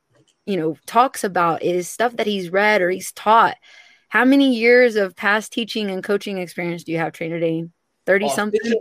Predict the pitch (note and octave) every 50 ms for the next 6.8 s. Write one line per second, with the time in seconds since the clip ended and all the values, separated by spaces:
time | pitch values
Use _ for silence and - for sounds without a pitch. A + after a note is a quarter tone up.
0 | - - - - G3 F#3+ - - G#3+ G3+ F#3+ E3+ - - F#3 F#3 F#3+ G3 F#3+ E3
1 | E3 F3 D#3+ - - D3+ C#3 A#2 F2 D#2 - _ _ _ _ _ _ _ _ _
2 | _ _ _ _ _ _ - G#3+ A#3 B3+ B3 B3+ C#4 F4 F4+ A4 A#4 A#4 A4+ A4
3 | G#4+ G4 F#4 F#4 F#4 F4 D#4 C#4+ C4 B3 A#3+ - - D4+ F4 G4 G#4 G#4+ D#4 D#4
4 | C#4 C4 C4 A#3+ A3 A#3+ C#4 D4+ F4+ F#4 F#4 F4 D#4 C#4 C4 A#3 G#3+ G3+ - -
5 | B3 A#3+ G#3+ G#3 F#3+ E3+ D#3 C3 A2+ - _ _ _ _ _ _ _ - - -
6 | - - - - - - - - - - - - - - -